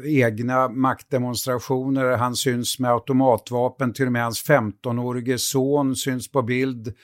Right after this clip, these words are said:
med automatvapen. Hur ska man tolka de här bilderna, Mattias?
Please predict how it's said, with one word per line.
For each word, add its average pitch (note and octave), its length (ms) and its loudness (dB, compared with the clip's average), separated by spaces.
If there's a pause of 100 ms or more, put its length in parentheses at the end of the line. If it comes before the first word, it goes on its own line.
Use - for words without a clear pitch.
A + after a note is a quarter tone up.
(160)
med A#2+ 300 4
automatvapen. A2+ 1300 0 (260)
Hur C3+ 120 0
ska B2+ 180 0
man B2 240 0
tolka A#2+ 540 0
de A2 160 -4
här G2+ 140 -2
bilderna, F2+ 440 -10
Mattias? E2 600 -12